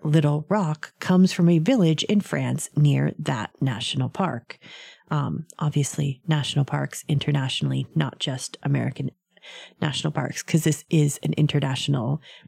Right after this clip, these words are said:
project. Excitingly, the onboard instruments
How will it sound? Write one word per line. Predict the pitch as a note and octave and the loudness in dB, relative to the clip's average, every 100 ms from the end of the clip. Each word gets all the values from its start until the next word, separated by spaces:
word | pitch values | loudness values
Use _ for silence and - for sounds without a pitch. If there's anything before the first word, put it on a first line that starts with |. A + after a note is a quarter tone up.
| - | -8
project. | C#3 B2 C#3 - - - - - - _ _ _ - - - - - - | -6 -4 -6 -8 -10 -14 -14 -20 -20 _ _ _ -20 -18 -16 -18 -14 -10
Excitingly, | - - D4 D4+ F3+ C#3 C3 D#3 - | -6 -2 2 4 4 2 0 -2 -2
the | F3+ F3 | -2 0
onboard | F#3+ B3 C4 G3+ G#3+ | 2 2 4 4 4
instruments | D#3 D3 - D3 C3+ | 2 2 2 0 0